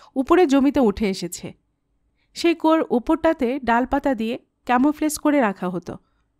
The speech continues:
একপাশে বাঁধা থাকতো মোষ। বাঘ মোষের লোভে এসে পড়ে যেত কুয়োর মধ্যে। কিন্তু কুয়োটা এতই গভীর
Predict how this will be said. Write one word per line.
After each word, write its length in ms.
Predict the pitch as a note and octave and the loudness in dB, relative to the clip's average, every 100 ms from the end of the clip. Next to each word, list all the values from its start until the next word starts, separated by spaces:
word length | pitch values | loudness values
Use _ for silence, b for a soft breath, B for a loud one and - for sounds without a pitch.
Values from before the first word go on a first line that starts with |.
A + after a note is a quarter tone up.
| _ _ - | _ _ -6
একপাশে 400 | G#3+ A3 B3+ C4+ | -6 -4 -4 0
বাঁধা 300 | A3 A3 B3+ | 0 0 -2
থাকতো 300 | C#4 - D4 | -6 -2 0
মোষ। 520 | A#3+ C#4+ G#3+ - - _ _ _ _ _ - | 2 2 0 -4 -16 _ _ _ _ _ -4
বাঘ 340 | B3 D4+ D#4+ D4 | 4 4 4 2
মোষের 260 | D#4 E4 | 2 4
লোভে 280 | D4 D4+ D4+ | 2 2 0
এসে 180 | C#4 D4 | 0 -2
পড়ে 240 | B3 C#4+ | 0 0
যেত 180 | C4 C#4 | 0 -4
কুয়োর 280 | C#4+ C4+ C#4 | 0 2 4
মধ্যে। 380 | B3+ A3+ B3+ B3 _ _ _ _ _ _ _ _ _ _ _ - | 2 0 -4 -8 _ _ _ _ _ _ _ _ _ _ _ 0
কিন্তু 220 | D#4+ F4+ | 2 2
কুয়োটা 460 | F4+ C#4+ D4 D#4 A#3+ | 2 2 4 2 0
এতই 200 | A#3+ C#4+ | 0 -2
গভীর 560 | F#3 G#3 - D4 A3 | 2 0 0 -2 -4